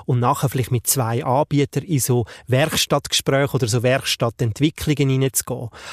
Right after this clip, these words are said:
Aber ich würde wirklich schauen, oder, was ist denn ihr Leistungsangebot?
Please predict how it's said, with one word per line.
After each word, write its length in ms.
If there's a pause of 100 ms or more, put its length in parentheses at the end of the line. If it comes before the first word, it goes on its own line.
(100)
Aber 100
ich 80
würde 160
wirklich 200
schauen, 300
oder, 180
was 140
ist 160
denn 160
ihr 200
Leistungsangebot? 1080